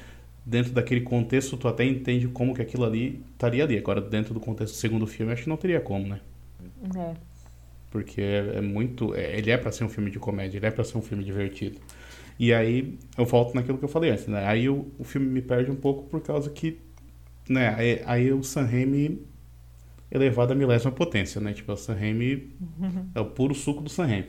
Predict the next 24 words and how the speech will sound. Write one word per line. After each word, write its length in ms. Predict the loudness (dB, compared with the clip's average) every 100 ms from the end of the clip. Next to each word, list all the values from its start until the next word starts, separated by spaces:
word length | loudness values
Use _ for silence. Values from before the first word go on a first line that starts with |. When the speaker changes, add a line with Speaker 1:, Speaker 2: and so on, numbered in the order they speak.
| -10 -18 -8
Speaker 1:
Daí, 300 | 4 8 8
<laughs> 20 |
tipo, 340 | 8 4 4 6
sabe, 200 | 6 4
é, 20 |
tipo, 220 | 2 4 4
a 160 | 6
essência 760 | 4 4 4 4 2 0 -2 -4 -12 -8 4
da 100 | 4
essência 440 | 4 2 2 0
do 80 | -4
cinema 280 | 2 2 2
do 60 |
Sam 120 | 2
Raimi 200 | 2 2
tá 140 | 4 2
nesse, 380 | 2 0 0 2
nesse 240 | 0 0
segundo 200 | -2 0
filme. 180 | 2 2
Eu 40 |
acho 140 | 0 0
que 80 |
é, 120 | -2